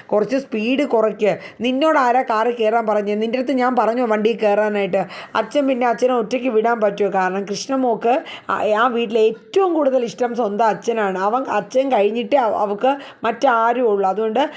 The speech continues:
അച്ഛനെ ഒറ്റയ്ക്ക്, ഒന്നാമത് സുഖമില്ലാത്ത ആളല്ലേ, അപ്പോൾ അച്ഛൻ എങ്ങോട്ടെങ്കിലും ഒറ്റയ്ക്ക് പോവാണെങ്കിൽ മോ-, ആ, മ-, ഒറ്റയ്ക്ക് വിടാൻ ശരിയല്ലല്ലോ എന്ന് കരുതിയിട്ട് കൃഷ്ണമോൾ ആ സങ്കടം കൊണ്ട് ഓടിച്ചാടി അങ്ങ് കയറിയതാണ്.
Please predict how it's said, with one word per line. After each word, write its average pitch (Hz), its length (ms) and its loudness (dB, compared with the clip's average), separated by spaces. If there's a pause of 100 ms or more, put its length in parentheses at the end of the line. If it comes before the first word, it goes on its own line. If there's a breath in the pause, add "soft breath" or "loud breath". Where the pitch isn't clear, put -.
(180 loud breath)
അച്ഛനെ 262 400 0
ഒറ്റയ്ക്ക്, 240 380 0
ഒന്നാമത് 226 440 0
സുഖമില്ലാത്ത 226 680 0
ആളല്ലേ, 214 440 2
അപ്പോൾ 202 160 0
അച്ഛൻ 208 300 0
എങ്ങോട്ടെങ്കിലും 220 580 -2
ഒറ്റയ്ക്ക് 233 360 -2
പോവാണെങ്കിൽ 214 600 0 (380 loud breath)
മോ-, 208 240 2
ആ, 208 260 2
മ-, 202 320 2
ഒറ്റയ്ക്ക് 277 340 -2
വിടാൻ 240 360 0
ശരിയല്ലല്ലോ 220 640 0
എന്ന് 214 220 -4
കരുതിയിട്ട് 202 420 0
കൃഷ്ണമോൾ 214 500 -2 (380 loud breath)
ആ 233 100 0
സങ്കടം 262 600 -2
കൊണ്ട് 226 220 0
ഓടിച്ചാടി 214 600 0
അങ്ങ് 220 180 -2
കയറിയതാണ്. 220 720 0